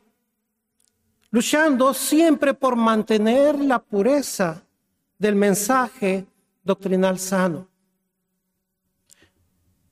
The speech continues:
Y si analizamos a través del tiempo,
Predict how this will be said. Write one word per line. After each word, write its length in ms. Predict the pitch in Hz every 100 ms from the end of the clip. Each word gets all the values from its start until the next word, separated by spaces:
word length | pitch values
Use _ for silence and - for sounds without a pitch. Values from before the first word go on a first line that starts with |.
| _ _ _ _ _ _ _ _ _ _ _ _ _ -
Y 80 |
si 100 | 233
analizamos 760 | 254 240 240 233 311 320 262 254
a 100 | 240
través 280 | 247 262 285
del 200 | 285 285
tiempo, 720 | 285 320 277 - 247 254